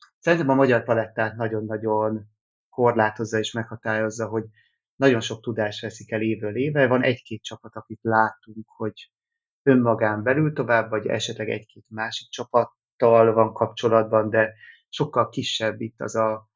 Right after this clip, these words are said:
hálózat, az az együttműködés, mint amit mondjuk akár egy amerikai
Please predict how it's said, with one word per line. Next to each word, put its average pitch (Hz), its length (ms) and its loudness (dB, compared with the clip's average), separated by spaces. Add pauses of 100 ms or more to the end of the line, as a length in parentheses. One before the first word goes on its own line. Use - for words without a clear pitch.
(140)
hálózat, 110 640 -2
az 113 120 -8
az 104 120 -16
együttműködés, 113 1200 -6
mint 107 220 -8
amit 107 240 -6
mondjuk 110 260 -6
akár 117 240 -2
egy 120 100 -4
amerikai 120 640 -4